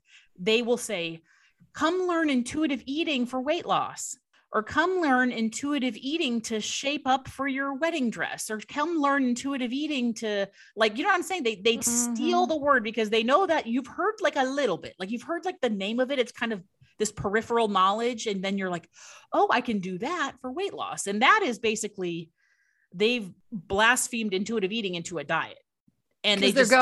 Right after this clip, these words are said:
Speaker 1: don't
Speaker 2: is still weight loss. It's not getting healthy.
Speaker 1: Correct.
Speaker 2: Yeah.
Speaker 1: Correct. It's, and, and, and it's not health at every size. It's health at one size, which is small.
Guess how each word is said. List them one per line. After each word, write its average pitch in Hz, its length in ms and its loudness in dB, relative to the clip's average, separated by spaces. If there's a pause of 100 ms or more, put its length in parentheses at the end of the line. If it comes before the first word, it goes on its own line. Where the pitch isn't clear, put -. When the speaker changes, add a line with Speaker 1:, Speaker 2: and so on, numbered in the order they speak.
(100)
Speaker 1:
don't 240 60 4
Speaker 2:
is 214 80 0
still 220 260 2
weight 226 240 6
loss. 185 400 0
It's - 180 -8
not 208 260 -2
getting 180 220 -2
healthy. 185 580 -6
Speaker 1:
Correct. - 640 2
Speaker 2:
Yeah. 320 140 -2
Speaker 1:
Correct. 330 360 0
It's, 233 300 2
and, 240 200 2
and, 220 640 0
and 226 140 0
it's 226 140 -4
not 262 180 6
health 240 200 2
at 214 60 -4
every 180 200 -2
size. 147 280 -2
It's 170 200 -10
health 196 260 2
at 170 120 -2
one 196 200 0
size, 160 360 -2
which 170 200 -8
is 165 120 -6
small. - 440 -4